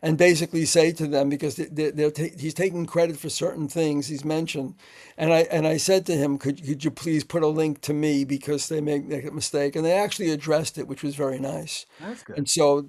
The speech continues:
Speaker 1: they, they do send people over to me. Uh, on I M D B, I'm, uh, Lawrence J Block, A K A Larry Block. If it,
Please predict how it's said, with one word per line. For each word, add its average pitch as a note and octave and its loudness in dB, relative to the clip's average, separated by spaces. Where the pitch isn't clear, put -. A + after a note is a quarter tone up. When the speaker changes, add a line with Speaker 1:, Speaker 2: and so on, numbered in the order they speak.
Speaker 1:
they, D3 -6
they D3 0
do D#3+ -4
send D3 -2
people C#3 -4
over C3+ -2
to C3+ -10
me. C3 -8
Uh, E3 10
on E3 8
I F3+ 10
M F#3+ 4
D F3 -4
B, F3 0
I'm, D3+ 2
uh, C#3+ 4
Lawrence D#3+ 6
J E3+ 8
Block, E3 10
A E3 -2
K D3 2
A - 0
Larry D#3+ 4
Block. E3 2
If F3+ 0
it, F#3+ 2